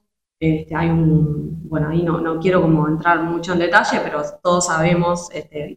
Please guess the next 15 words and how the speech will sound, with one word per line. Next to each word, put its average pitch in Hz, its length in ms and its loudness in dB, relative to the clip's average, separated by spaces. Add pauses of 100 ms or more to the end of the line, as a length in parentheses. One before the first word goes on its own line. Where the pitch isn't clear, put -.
todas, 175 480 0 (540)
que 156 540 4
generalmente 170 640 4
los 165 140 2
puntos 185 380 2
que 180 100 0
son 175 200 -2
de 170 60 -2
acopio 165 480 2
de, 156 340 -6
de 156 280 -4
residuos 170 420 -8
verdes 180 380 0
se 165 140 -4
depositan - 520 -8